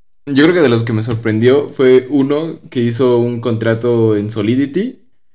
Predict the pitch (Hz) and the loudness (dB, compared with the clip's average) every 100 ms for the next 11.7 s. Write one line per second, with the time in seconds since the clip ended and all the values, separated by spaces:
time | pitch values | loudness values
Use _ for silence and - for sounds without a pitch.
0 | _ _ 110 113 110 110 117 110 120 120 | _ _ 0 4 4 2 -2 -2 -2 -2
1 | 123 113 113 113 110 104 117 123 131 139 | -4 -2 -2 -4 -4 -2 -2 -2 -2 -4
2 | - 123 110 101 101 101 - - 113 107 | -4 -4 -2 -2 -2 -4 -6 -8 -2 -2
3 | 107 139 151 190 - 147 135 127 131 135 | 0 0 0 0 -2 0 0 2 0 2
4 | 143 - 120 110 123 135 143 110 113 107 | 2 0 -2 -2 0 2 0 -4 -2 0
5 | 117 123 120 104 101 131 151 175 233 - | 0 0 -2 -2 -2 -2 0 -2 -4 -10
6 | - _ _ - 127 113 120 123 135 139 | -20 _ _ -6 -2 2 2 2 2 2
7 | 135 - 135 123 131 127 113 104 98 98 | -2 -4 -2 -2 -2 -4 -4 -4 -4 -4
8 | 95 101 110 110 117 98 101 104 104 101 | -4 -2 -2 -2 -2 -2 -2 -2 -4 -6
9 | 92 90 98 - 104 101 98 98 - 87 | -6 -4 -6 -6 -8 -6 -6 -10 -12 -12
10 | 87 85 - - 117 113 - 104 117 117 | -10 -12 -12 -8 -4 -4 -4 -4 -4 -2
11 | 120 117 113 95 85 78 - | -4 -4 -6 -4 -4 -8 -12